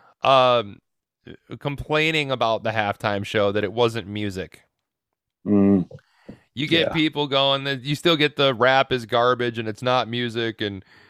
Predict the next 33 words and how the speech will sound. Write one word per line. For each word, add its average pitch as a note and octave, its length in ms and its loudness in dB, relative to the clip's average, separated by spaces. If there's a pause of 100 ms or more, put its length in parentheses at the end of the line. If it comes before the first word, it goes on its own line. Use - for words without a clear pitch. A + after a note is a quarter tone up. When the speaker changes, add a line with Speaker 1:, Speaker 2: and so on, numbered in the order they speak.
(300)
Speaker 1:
w-, A#2+ 240 -6
well, D3+ 220 2
I D#3 160 4
wanted D3+ 260 2
to B2+ 60 0
see B2+ 180 -6
artists B2+ 540 0
out A2+ 220 2
there. A2 200 0
What's B2+ 280 -2
all A#2+ 240 2
this A#2+ 220 0
crap? A2 380 0
A A2 60 -16
bunch A#2+ 240 -4
of G#2 60 -16
people B2 340 -4
just A2 320 -2 (720)
saying D3 400 2
stuff B2+ 320 2
into B2 220 -2
a A#2 40 -2
microphone. B2 680 0
I C#3+ 80 6
don't D3+ 120 2
even B2+ 200 -2
understand B2+ 580 0
half C3 240 2
the A#2 100 -8
words, B2+ 480 0
blah, B2 220 2
blah, A#2+ 160 0
blah. B2 280 2